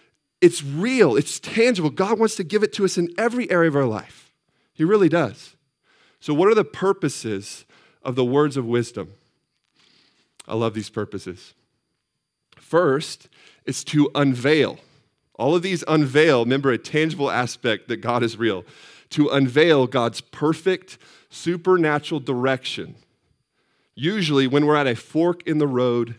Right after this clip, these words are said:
decision or situation in our lives. To unveil God's perfect supernatural direction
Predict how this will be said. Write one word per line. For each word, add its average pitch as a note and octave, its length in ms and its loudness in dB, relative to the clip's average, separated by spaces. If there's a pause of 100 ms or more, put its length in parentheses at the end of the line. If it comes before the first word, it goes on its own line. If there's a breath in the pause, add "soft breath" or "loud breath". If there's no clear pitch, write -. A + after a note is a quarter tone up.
(100)
decision A2+ 640 -4
or G2 120 -8
situation G2+ 640 -8
in F#2 60 -8
our F2+ 120 -10
lives. - 440 -18 (560 soft breath)
To C3 180 -2
unveil B2+ 480 2
God's A#2+ 280 -2
perfect D#3+ 480 -4
supernatural C#3+ 560 -6
direction G#2+ 600 -6